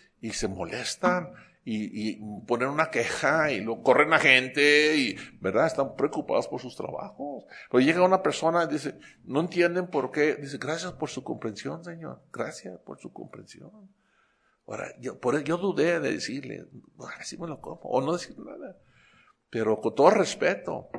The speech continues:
¿verdad? Este, "Daniel, po-, ¿podrías?", si, si es posible, si no, no hay problema.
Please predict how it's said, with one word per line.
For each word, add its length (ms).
¿verdad? 520
Este, 300
"Daniel, 640
po-, 220
¿podrías?", 720
si, 80
si 100
es 100
posible, 460
si 120
no, 120
no 80
hay 60
problema. 480